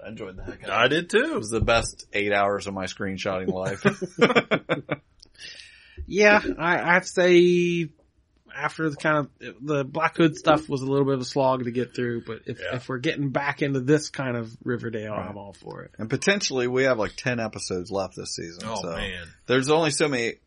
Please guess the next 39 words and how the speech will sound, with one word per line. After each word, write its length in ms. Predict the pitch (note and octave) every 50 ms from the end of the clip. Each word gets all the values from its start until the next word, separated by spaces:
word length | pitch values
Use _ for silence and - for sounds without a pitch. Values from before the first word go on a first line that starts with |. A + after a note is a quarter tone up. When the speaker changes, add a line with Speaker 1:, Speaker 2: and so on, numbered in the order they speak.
| _ _ _ _ _ -
Speaker 1:
episode 380 | C3 C#3 C3+ - - B2 A2 -
titles 440 | - C3+ B2+ A#2+ A2+ A2 A2 G#2+ -
on 220 | G#2 G#2+ G2+ G2+
there 400 | G#2+ G#2+ A2 G#2+ G#2+ G#2 G2 G2+ _ - - _ _ _ _ _ _ _ - -
that 60 | - G2+
I 60 | G2+
saw, 440 | G2+ - - A2+ A2 G#2+ G#2 G2+ F#2+ F#2 - _ _ _ _ _ -
so 180 | - - G#2
I 80 | G2+ G#2+
don't 160 | A#2 A#2+ -
know 160 | A2+ A#2 A2+
whether 320 | A2 A2+ A#2 A2 G2+ G2+ G2
there's 240 | F#2+ G2 G2 F#2 G#2+
really 220 | A2 G#2+ G#2 G2+
that 120 | F#2+ F2+ F2
many, 180 | G#2 G2+ F#2+
but 180 | F2+ F2 F2+ -
they're 140 | - G2+ G2+
slated 520 | - - - D#3+ F3+ F3+ D3+ A2 F#2+ F#2
for 120 | - G2 F2+
ten 280 | - - B2 A#2+ A#2+
more 440 | A#2 A2+ A2 G2+ E2+ D2+ D#2 F#2 - _ _ - _ _ _ _
this 240 | - F#2 F2+ - -
season. 340 | - F#2+ E2+ D#2 E2+ D#2+ D#2+
I'm 160 | E2+ F2 E2+
like, 260 | D#2+ D2 D2 - - -
"Yep, 200 | F#2 G2 F2 G2
bring 340 | G2 A2 A#2+ C3+ D3 D#3+
it 200 | E3+ E3+ D3 - _
on." 720 | - A#2 A#2 A#2 A2 G2 F2 E2 D#2+ - B2 B2 A#2+ - -
Speaker 2:
Mm-hmm. 100 | D#3+ D#3+ D#3 - _ _ _ _ _ _ _ _ _ _ _ _ _ _ _ _ _ _
Speaker 1:
I 140 | - - F#2+
mean, 360 | F#2+ F#2 F2+ F2 E2+ F2 F#2+ - _ _ _ _ -
now 420 | - A#2 D3+ G3 G#3 F#3 D#3 C3+ C3 -
Tall 240 | - D3+ D3 C#3+
Boy 180 | C#3 C#3+ C#3+ C#3
looks 260 | C#3 D3 D3 D3 -
too 200 | - - F#3+ F3+
guilty. 400 | C3+ A2+ G2 F2 D#2+ - - -